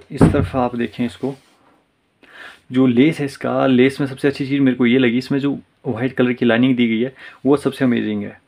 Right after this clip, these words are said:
और बाकी यहाँ पे ब्रांडिंग आपको जो इसकी टंग है, यहाँ पे कैंपस की ब्रांडिंग है। और नंबर की बात करें तो यहाँ पे इंडिया यूके का जो है टेन नंबर है। और इसके वेट की बात करें तो ये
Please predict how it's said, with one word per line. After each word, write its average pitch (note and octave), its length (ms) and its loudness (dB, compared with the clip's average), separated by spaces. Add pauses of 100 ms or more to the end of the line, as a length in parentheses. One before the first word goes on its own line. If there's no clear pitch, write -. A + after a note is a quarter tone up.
(1400)
और A2 260 -2
बाकी B2 360 -4
यहाँ C3 380 -2
पे A#2+ 360 0 (400)
ब्रांडिंग A#2+ 420 0
आपको A#2 340 -4
जो A#2 180 -4
इसकी A2 180 -10
टंग A#2+ 220 -2
है, B2+ 160 -8 (400)
यहाँ B2 120 -6
पे B2 120 -4
कैंपस A#2+ 340 -2
की B2 100 -4
ब्रांडिंग B2+ 360 -2
है। C3 60 -6
और C#3 240 -2
नंबर A#2+ 300 2
की B2 140 -8
बात A2+ 200 -4
करें A2+ 180 -6
तो A2 60 -8
यहाँ A2+ 280 -8
पे B2+ 160 -6 (640)
इंडिया B2+ 460 2
यूके A#2+ 300 4
का B2 140 0
जो A#2 100 -4
है C3 120 -2
टेन A#2 240 -2
नंबर G#2+ 260 -4
है। G#2+ 180 -12 (1700)
और B2 280 4
इसके D3+ 300 2
वेट C#3+ 360 4
की D#3 100 -4
बात B2+ 200 2
करें C3 180 -4
तो C#3 120 -8
ये C3+ 140 2